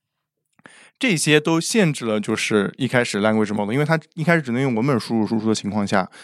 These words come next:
你比如说，我想，你没法教他弹钢琴啊，对吧？我没法教你弹钢琴，对吧？我根本评价不了你这个弹出来的东西怎么样。然后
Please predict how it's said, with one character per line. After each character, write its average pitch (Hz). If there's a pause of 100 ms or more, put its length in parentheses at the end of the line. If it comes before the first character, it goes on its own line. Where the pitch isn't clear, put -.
(140)
你 113
比 107
如 110
说， 113
我 113
想， 101 (360)
你 131
没 156
法 185
教 185
他 185
弹 175
钢 185
琴 151
啊， 160
对 143
吧？ 113 (360)
我 127
没 147
法 160
教 147
你 127
弹 113
钢 110
琴， 98 (300)
对 107
吧？ 101 (120)
我 127
根 202
本 175
评 175
价 196
不 165
了 147
你 143
这 113
个 127 (340)
弹 117
出 139
来 147
的 -
东 156
西 170
怎 110
么 90
样。 143 (500)
然 120
后 147